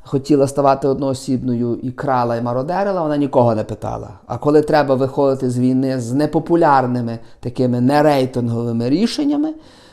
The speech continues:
е, ну, бо все одно буде або заморозка, що означає втрату і там, так далі, то, знаєте, то вже тоді згадали про народ. Лишаються за дужками, це і так козлу понятно,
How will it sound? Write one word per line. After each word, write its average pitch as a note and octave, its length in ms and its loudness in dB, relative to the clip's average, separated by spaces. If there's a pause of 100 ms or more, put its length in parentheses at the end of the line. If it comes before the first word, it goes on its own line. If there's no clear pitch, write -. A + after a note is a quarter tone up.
(160)
е, E3 320 2
ну, F3+ 100 0
бо F3 120 -2
все F3 180 0
одно F#3 160 2
буде D3+ 200 2
або C3 160 2
заморозка, E3+ 560 2
що E3+ 160 2
означає D#3 540 4
втрату C3 520 0
і A#2 60 -6
там, A2+ 200 -10
так B2+ 200 -8
далі, F#3 280 -4
то, D#3 160 -2
знаєте, G3 320 -2
то E3+ 120 -4
вже F#3 100 -2
тоді F3+ 240 -6
згадали D3+ 400 0
про C#3+ 180 -2
народ. G#2+ 280 -4 (280)
Лишаються F#3 580 2
за E3 100 -4
дужками, G#3 520 -2
це G#3 160 0
і G#3 140 -2
так A3 280 -2
козлу G3 480 2
понятно, F3+ 640 -6